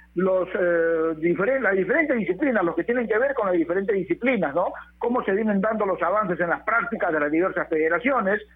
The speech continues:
tras la autorización del gobierno, el número de los casos positivos son los esperados o hay realmente un notable incremento. En el fútbol han habido, según versiones oficiales, más o menos un cinco por ciento del total de las pruebas que se hicieron.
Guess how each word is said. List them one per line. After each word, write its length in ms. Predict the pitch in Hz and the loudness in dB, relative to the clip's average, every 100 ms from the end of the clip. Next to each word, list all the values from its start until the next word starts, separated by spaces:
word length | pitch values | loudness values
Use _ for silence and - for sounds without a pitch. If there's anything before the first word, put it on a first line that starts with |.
| _ _ | _ _
tras 220 | 196 170 | -2 0
la 100 | 156 | 0
autorización 580 | 170 170 165 156 165 202 | 0 0 0 0 -2 0
del 140 | 180 | 0
gobierno, 600 | 160 190 277 233 175 202 220 - _ - | 0 2 2 0 0 -2 -4 -14 _ 0
el 180 | 214 | 2
número 300 | 214 269 233 | 2 2 2
de 80 | 185 | 2
los 160 | 175 170 | 0 0
casos 340 | 220 214 214 | -2 0 -4
positivos 600 | - 190 190 - 254 240 - | -2 -2 -2 0 0 0 0
son 140 | 226 | -2
los 140 | 220 | 0
esperados 560 | 180 190 202 262 285 349 466 - | -2 0 0 2 2 0 -2 -2
o 200 | 190 196 | 0 2
hay 180 | 214 220 | 0 0
realmente 760 | 180 196 208 214 202 196 202 - - - | 2 2 2 0 0 0 -2 -4 -18 -4
un 220 | 226 226 | 0 0
notable 480 | 196 180 214 220 196 | 0 0 0 2 0
incremento. 560 | 180 175 175 156 151 | 0 0 0 0 0
En 120 | 151 165 | 0 0
el 100 | 165 | 0
fútbol 400 | 294 330 294 269 | 0 2 2 2
han 120 | 247 | 0
habido, 360 | 247 262 220 254 - - - - | 2 2 2 0 -4 -12 -20 -6
según 300 | 190 190 240 | -2 0 0
versiones 380 | 202 170 196 190 | -2 -2 -2 -2
oficiales, 600 | 180 185 185 233 180 226 - - _ - | -2 -2 0 0 0 -2 -4 -20 _ -6
más 180 | 220 214 | -2 0
o 80 | |
menos 260 | 214 233 208 | 0 -2 -2
un 160 | 214 208 | -2 0
cinco 340 | 254 294 262 | 0 0 -2
por 180 | 226 185 | -2 -2
ciento 340 | 233 226 226 190 | -2 -2 0 0
del 180 | 160 | 0
total 500 | 180 165 240 226 240 | -2 -2 2 2 2
de 140 | 185 175 | 2 2
las 200 | 160 151 - | 0 -2 -2
pruebas 320 | 247 247 220 | 0 2 0
que 80 | - | -2
se 140 | 170 156 | -2 -2
hicieron. 560 | 147 277 262 156 269 | 0 0 2 0 -4